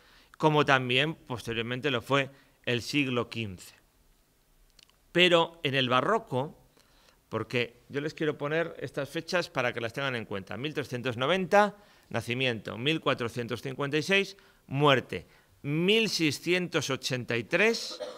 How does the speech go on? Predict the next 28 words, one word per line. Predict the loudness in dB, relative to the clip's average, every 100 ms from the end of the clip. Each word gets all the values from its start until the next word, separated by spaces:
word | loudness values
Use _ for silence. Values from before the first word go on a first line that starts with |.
| -20 -16
beatificación; | 0 4 6 4 -4 -4 -2 -2 0 0 -2 -10 _ _
mil | -6 0 2 2
setecientos | 2 -2 -2 -2 0 -2 -2 -6
cuarenta | -2 0 0 -2
y | -2
seis, | -2 -2 -2 -10 _ _
canonización. | 0 0 0 -4 -6 -8 -8 -8 -8 -14 _ _ _ _ _
Es | -8
decir, | -2 0
hay | 0
mucha | 0 -4 -4
separación. | -2 0 0 0 -6 -10 -10 -18 _ _ _ _ -4
En | -2
el | 2
barroco, | 2 2 2 0 -2 -4 _ -8
que | -4
no | 0 -2
se | -2 -2
le | 0
ocurriese | -2 -2 -4 -4 -4 -4
a |
nadie | 0 2 2 0 -2 -10 -20 _ _ -4
hacer | -4 2 0
una | 2 0
vida | 0 0 0
de | 0
un | -2 -2
santo | -2 2 0 0 -2 -2 -4